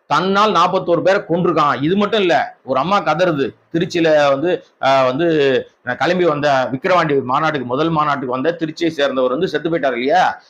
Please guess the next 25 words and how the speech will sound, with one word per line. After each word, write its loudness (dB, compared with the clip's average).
அந்த -2
குடும்பத்தார் 0
வந்து, 0
"தெருவுல 0
நிக்கிறோம் -4
நாங்க, -2
விஜய் 0
எங்களை -2
நீ -4
பார்க்கணும் -2
இல்லையா, 0
நாங்கெல்லாம் 0
தெருவுல 0
நிக்கிறோமேன்னு" -2
அந்த -2
பாட்டி 0
அம்மா -2
வந்து -4
கதறி 0
அழுது, 0
அந்த -2
வீடியோவும் 0
வந்து 0
வைரல் 2
ஆயிருக்கு. -2